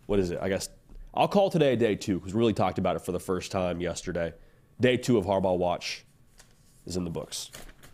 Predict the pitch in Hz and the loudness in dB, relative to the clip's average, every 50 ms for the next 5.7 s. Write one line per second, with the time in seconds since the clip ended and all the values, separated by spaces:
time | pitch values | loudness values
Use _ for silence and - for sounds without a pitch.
0 | - - - 113 135 135 117 - 139 165 151 131 139 131 127 120 123 123 120 120 | -18 -4 0 2 2 2 4 4 4 6 6 6 6 6 6 6 6 4 4 4
1 | 110 101 120 127 101 69 - - 104 95 87 85 - _ _ - _ - - - | 2 2 2 2 0 -2 -2 0 0 0 0 -2 -8 _ _ -20 _ -20 -20 -20
2 | _ _ _ _ _ _ - 92 - 98 95 92 - 90 90 90 82 67 - - | _ _ _ _ _ _ -14 -4 -2 0 0 0 0 0 0 0 -2 -2 -6 -12
3 | - - - - - - - - - - - - _ - - - 156 175 151 - | -20 -20 -20 -20 -20 -20 -18 -16 -16 -16 -16 -20 _ -2 4 4 6 6 4 4
4 | - 131 117 98 87 - - - - _ _ _ - _ _ _ _ _ - 131 | 2 2 2 2 0 -4 -10 -18 -20 _ _ _ -20 _ _ _ _ _ 0 2
5 | 123 113 - 135 139 135 - - - 131 - 117 113 104 | 2 2 2 2 0 0 -2 0 0 0 2 2 2 0